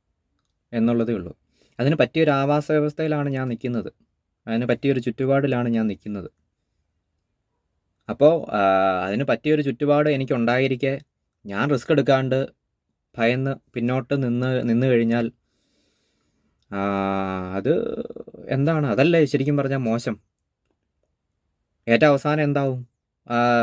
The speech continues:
എൻ്റെ കഴിവിനൊത്ത് എനിക്ക് ഉയരാനും പറ്റത്തില്ല. അതിലെനിക്ക് സങ്കടമാവും. "അയ്യോ, അന്ന് ഇതെനിക്ക് റിസ്ക് എടുത്ത് ചെയ്തായിരുന്നെങ്കിൽ, അല്പം റിസ്ക് എടുത്തായിരുന്നെങ്കിൽ" എന്ന് ഞാൻ കരുതും. പിന്നീട് സങ്കടപ്പെടും. അന്ന് മറ്റുള്ളവര് പറയും, "ആഹാ, ഇത്രയും റിസ്ക് എടുക്കാൻ നിനക്ക്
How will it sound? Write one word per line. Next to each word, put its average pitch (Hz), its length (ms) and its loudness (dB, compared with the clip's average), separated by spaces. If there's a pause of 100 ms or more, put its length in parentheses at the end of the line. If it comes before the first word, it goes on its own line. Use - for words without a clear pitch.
(440)
എൻ്റെ 113 220 0
കഴിവിനൊത്ത് 135 420 0
എനിക്ക് 127 180 -2
ഉയരാനും 123 460 2
പറ്റത്തില്ല. 117 380 -2 (140)
അതിലെനിക്ക് 113 500 -2 (200)
സങ്കടമാവും. 110 500 0 (540)
"അയ്യോ, 113 220 4
അന്ന് 113 200 0
ഇതെനിക്ക് 113 360 0 (220)
റിസ്ക് 107 200 -6
എടുത്ത് 113 180 -4
ചെയ്തായിരുന്നെങ്കിൽ, 107 720 -2
അല്പം 107 280 -4
റിസ്ക് 107 220 -4
എടുത്തായിരുന്നെങ്കിൽ" 107 600 -2 (240)
എന്ന് 113 140 -2
ഞാൻ 110 200 0
കരുതും. 104 360 -2
പിന്നീട് 110 280 -2
സങ്കടപ്പെടും. 107 520 -4 (1080)
അന്ന് 120 200 4
മറ്റുള്ളവര് 127 480 2
പറയും, 117 300 2 (180)
"ആഹാ, 107 360 -8
ഇത്രയും 117 320 -4
റിസ്ക് 110 200 -2
എടുക്കാൻ 120 300 2
നിനക്ക് 117 300 2